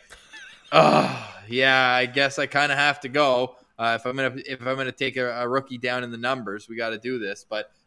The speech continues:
Brady hasn't lost a fight since his rookie year.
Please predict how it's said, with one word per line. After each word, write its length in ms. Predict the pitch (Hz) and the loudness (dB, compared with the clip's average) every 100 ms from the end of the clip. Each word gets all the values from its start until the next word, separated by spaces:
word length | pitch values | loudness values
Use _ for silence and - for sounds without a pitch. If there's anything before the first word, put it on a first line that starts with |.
| - | -6
Brady 300 | 156 180 175 | -2 0 2
hasn't 280 | 170 151 | 2 0
lost 300 | 147 147 143 | -4 -4 -4
a 20 | - | -10
fight 340 | - 127 120 | -2 -2 -2
since 200 | 117 107 | -10 -20
his 120 | 104 | -18
rookie 340 | 104 113 - 101 | -8 -8 -8 -8
year. 360 | 104 104 90 | -6 -4 -6